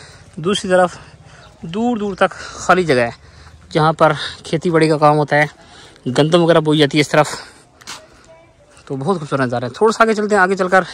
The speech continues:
एक खुली जगह है, वो भी visit करने की कोशिश करते हैं। जी माशाल्लाह, ये देखिए, थोड़ा सा आगे हैं तो आगे जैसे जैसे बढ़ते जा रहे हैं, सीनरी और ज़्यादा खूबसूरत होती जा रही है,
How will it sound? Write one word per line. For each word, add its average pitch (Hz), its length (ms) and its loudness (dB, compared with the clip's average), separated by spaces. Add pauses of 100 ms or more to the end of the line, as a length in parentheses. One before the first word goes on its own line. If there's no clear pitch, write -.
एक 147 120 -10
खुली 180 240 -6
जगह 170 240 4
है, 170 100 2 (520)
वो 143 180 0
भी 190 100 0
visit 180 200 -2
करने 170 200 -2
की 165 60 -6
कोशिश 160 240 -2
करते 160 240 -6
हैं। 160 80 -2 (640)
जी 214 420 0
माशाल्लाह, 180 460 4
ये 156 140 0
देखिए, - 280 0 (880)
थोड़ा 185 160 6
सा 202 140 4
आगे 190 200 4
हैं 196 180 4
तो 185 80 4
आगे 180 360 4 (880)
जैसे 190 260 2
जैसे 196 220 0
बढ़ते 165 300 0
जा 180 160 6
रहे 185 100 4
हैं, 190 100 2
सीनरी 208 680 0
और 214 260 4
ज़्यादा 185 260 4
खूबसूरत 190 440 -2
होती 143 180 -2
जा 139 120 2
रही 131 140 0
है, - 100 -2